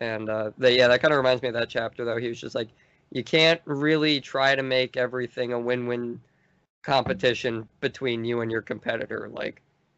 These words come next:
somebody has to win," and that's very true in the business world. And you can win in different ways, you can win in different industries,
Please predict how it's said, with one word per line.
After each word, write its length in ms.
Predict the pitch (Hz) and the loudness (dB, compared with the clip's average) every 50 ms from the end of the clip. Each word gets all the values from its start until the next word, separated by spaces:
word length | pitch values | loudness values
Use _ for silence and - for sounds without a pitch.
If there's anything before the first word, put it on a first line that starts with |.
| _ _ _ | _ _ _
somebody 480 | - - 143 135 139 139 143 147 139 | -4 0 0 2 2 2 2 2 2
has 340 | 127 135 139 135 135 123 - | 2 4 4 2 2 2 -2
to 100 | - 131 | -6 -6
win," 480 | 123 120 123 120 117 110 110 120 - - - _ - | -2 0 0 0 0 -2 -6 -10 -14 -16 -14 _ -10
and 160 | 120 117 113 | -8 -6 -4
that's 200 | 113 110 - - | -4 -6 -4 -2
very 260 | 127 120 120 120 110 | 0 0 0 0 -2
true 320 | 113 - 135 123 117 113 | -4 -4 -2 -2 -2 -2
in 100 | 113 113 113 | -2 -4 -6
the 60 | 113 | -4
business 400 | 110 123 117 107 113 117 110 - | -4 -4 -4 -4 -6 -10 -12 -10
world. 360 | 120 113 107 107 107 107 - _ _ _ _ _ _ _ _ _ _ _ - | -10 -8 -8 -8 -8 -10 -14 _ _ _ _ _ _ _ _ _ _ _ -2
And 160 | 135 113 117 | -2 0 0
you 80 | 117 113 | -2 -2
can 160 | - 135 123 | -2 -2 0
win 140 | 131 139 143 | 2 2 2
in 100 | 143 135 | 2 0
different 280 | 139 - 139 135 123 127 | 0 0 0 -2 0 2
ways, 340 | 156 175 180 175 170 165 | 2 4 4 2 0 -2
you 60 | - 127 | -6 -8
can 100 | 127 123 | -8 -6
win 120 | 127 143 143 | -6 -6 -6
in 60 | 131 | -6
different 260 | 131 127 - 131 135 | -8 -8 -6 -6 -6
industries, 580 | 139 139 131 127 - - 139 123 120 120 117 | -6 -6 -8 -10 -10 -8 -8 -8 -8 -8 -10